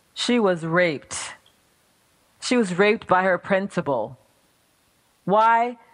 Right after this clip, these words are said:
Because rape is a crime of having sexual intercourse with a person forcibly and without consent, and it also means to plunder or destroy. The child,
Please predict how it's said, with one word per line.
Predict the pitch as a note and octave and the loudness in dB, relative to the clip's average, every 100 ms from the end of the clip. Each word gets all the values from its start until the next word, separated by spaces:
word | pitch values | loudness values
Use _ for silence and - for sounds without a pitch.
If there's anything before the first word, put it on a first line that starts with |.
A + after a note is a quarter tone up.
| _ | _
Because | F3+ G3+ G#3+ F3 | -8 0 -2 0
rape | F#3+ A#3 B3+ | 0 0 0
is | G3+ | -2
a | F3+ | -2
crime | - A#3 A3 G#3+ | -2 0 2 0
of | G3 | -2
having | G#3+ G3 F#3+ | 0 0 -2
sexual | F#3+ A3 G#3 G#3 | -2 -2 -2 -4
intercourse | F3+ G#3 G#3+ A3+ G#3 | -2 -2 0 0 0
with | F#3+ F#3+ | -2 -4
a | |
person | F#3 G3+ G3 F#3 E3+ _ | 0 -2 0 -2 -4 _
forcibly | - A3 A#3+ C4 A#3+ B3 B3 B3+ _ _ _ _ - - | 0 2 2 -2 -2 -2 -2 -8 _ _ _ _ -20 -2
and | G3 F#3+ | 0 0
without | G3 G3+ A3 C4+ - | -2 2 2 2 -2
consent, | B3+ B3 - - G#3+ G#3+ G#3+ - - _ _ _ _ _ _ _ _ | -4 -4 -6 -2 0 -2 -6 -16 -20 _ _ _ _ _ _ _ _
and | G3+ A3 | -2 0
it | A3+ | 2
also | A#3 B3+ C#4 - A3 | 2 2 0 -2 -4
means | G3+ F#3+ F#3 F#3 | -2 -6 -6 -8
to | - F3+ | -8 -8
plunder | - - A#3 A3+ G#3 D#3+ C3+ C#3 - _ - - | -8 -2 0 0 -2 -4 -4 -8 -14 _ -12 0
or | G3+ G3 F#3 F3 F3 E3+ - | 2 2 2 0 0 -4 -10
destroy. | C#3 F#3 - - - G3 F#3+ D#3+ B2 F#2 A#2+ - _ - - - _ - _ _ _ | -4 -4 -4 -14 -6 -2 0 0 -2 -6 -10 -18 _ -20 -20 -20 _ -20 _ _ _
The | A3 | -2
child, | A3+ C#4 C4 C4+ B3 G#3 F#3 F#3 - | 0 2 2 4 4 2 0 -4 -14